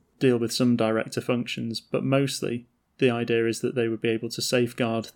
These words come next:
the value that the person owns by looking after that shareholding.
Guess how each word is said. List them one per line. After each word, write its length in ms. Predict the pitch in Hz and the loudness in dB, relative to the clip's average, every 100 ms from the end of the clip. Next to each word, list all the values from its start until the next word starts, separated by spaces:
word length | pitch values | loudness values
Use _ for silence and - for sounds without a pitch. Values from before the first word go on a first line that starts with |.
| _ | _
the 80 | 113 | -2
value 480 | 117 127 120 113 | 2 2 2 2
that 160 | 110 113 | 0 -4
the 80 | 123 | -4
person 480 | 120 117 110 117 113 | -2 -2 -2 -4 -2
owns 460 | 113 110 113 - _ _ | -2 -4 -6 -10 _ _
by 220 | - 117 | -2 -2
looking 340 | 113 117 - 123 | 0 -4 -2 -2
after 240 | 104 - | -2 -2
that 200 | 110 110 | -2 -2
shareholding. 680 | - 123 117 113 - 127 | 0 0 0 -2 -2 -6